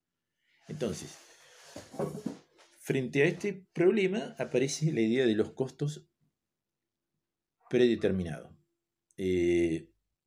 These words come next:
vamos a, a verlo en un capítulo de, más adelante, pero básicamente la idea de costos predeterminados es que yo antes de producir, yo hago una estimación de cuál va a ser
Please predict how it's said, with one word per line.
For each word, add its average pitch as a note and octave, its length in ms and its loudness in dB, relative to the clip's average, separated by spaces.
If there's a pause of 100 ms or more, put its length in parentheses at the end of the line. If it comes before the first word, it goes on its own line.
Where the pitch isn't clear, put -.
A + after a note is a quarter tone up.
(300)
vamos A2 460 -2
a, F2 280 0
a - 260 -14
verlo E2 380 -6
en D#2 80 -6
un D2+ 1000 -12
capítulo D#2 440 -10
de, D2+ 300 -10
más D2+ 220 -10
adelante, F2+ 640 -6 (500)
pero G#2+ 140 -2
básicamente D3+ 560 0
la B2 60 0
idea A#2+ 140 2
de A#2+ 100 -2
costos B2 300 -6
predeterminados D#3 580 -4
es D#3 40 -12
que - 80 -4
yo - 360 -4
antes D3 420 -2
de G2 80 -8
producir, C#3 720 -4 (120)
yo - 480 -4 (220)
hago G#2+ 220 -4
una A2+ 80 -4
estimación G#2+ 600 -6
de A2 120 -4
cuál G#2 280 0
va G#2 100 0
a G2 40 -8
ser A2 380 -2